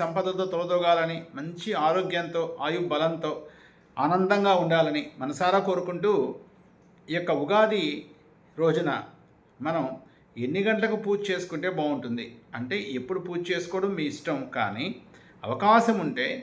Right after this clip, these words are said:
ఉగాది రోజున అంటే మార్చ్ ముప్పై తేదీ, వారం వచ్చి ఆదివారం, ఉదయం ఏడున్నర నుంచి ఎనిమిది గంటల మధ్య దీపారాధన చేయండి, అంటే పూజ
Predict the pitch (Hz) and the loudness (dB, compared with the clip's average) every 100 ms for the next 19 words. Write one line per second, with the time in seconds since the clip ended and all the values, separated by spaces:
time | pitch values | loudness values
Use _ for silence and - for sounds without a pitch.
0 | - - _ - 120 156 151 147 110 117 | -12 -20 _ -6 0 4 4 4 0 -2
1 | 101 - - 131 220 277 - - - - | -8 -10 -12 -10 -8 -8 -12 -20 -20 -20
2 | _ _ - 110 185 202 - - - - | _ _ -4 2 2 2 -8 -14 -20 -10
3 | 135 143 143 143 160 185 - - - _ | -8 -2 -2 0 -2 -2 -6 -12 -20 _
4 | - - 107 131 170 160 - 240 - 123 | -20 -12 0 2 2 0 -4 -6 -2 0
5 | 135 127 101 - - - _ _ _ - | 0 0 0 -4 -14 -20 _ _ _ -4
6 | 170 208 156 156 - - _ - 131 180 | 0 2 0 -8 -16 -20 _ -4 0 2
7 | 190 185 175 175 170 247 247 143 160 165 | 2 2 0 -2 -4 -4 -4 -4 -4 -2
8 | 165 156 156 185 143 113 208 226 113 110 | -2 -2 -2 -4 -6 -4 -4 -4 -10 -6
9 | 165 165 160 147 139 131 117 110 98 95 | -4 0 2 2 0 -2 -6 -4 -4 -6
10 | 110 - - _ _ _ _ _ - - | -12 -14 -20 _ _ _ _ _ -20 -20
11 | - 214 202 170 | -8 -8 -6 -4